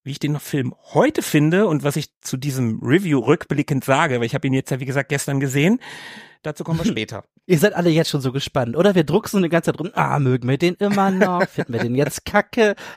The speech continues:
Speaker 2: Ja, da müsst ihr noch ein bisschen abwarten.
Speaker 1: Richtig, richtig. Jetzt kommen wir erstmal zur Vorgeschichte.
Speaker 2: Ja.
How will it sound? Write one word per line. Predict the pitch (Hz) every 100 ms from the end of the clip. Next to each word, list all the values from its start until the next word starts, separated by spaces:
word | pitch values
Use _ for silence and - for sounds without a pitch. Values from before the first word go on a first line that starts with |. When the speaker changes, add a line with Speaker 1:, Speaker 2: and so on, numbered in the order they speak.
| -
Speaker 2:
Ja, | 285
da | 190
müsst | 185 -
ihr |
noch | 170
ein |
bisschen | 156 156
abwarten. | 120 - 87 - - - 123
Speaker 1:
Richtig, | 120 143 156 - 117 -
richtig. | 190 226 - 233
Jetzt | - 349 -
kommen | 214
wir | 190
erstmal | 185 180 156
zur | -
Vorgeschichte. | 117 - 285 165 - 117 147 214 - - - -
Speaker 2:
Ja. | 151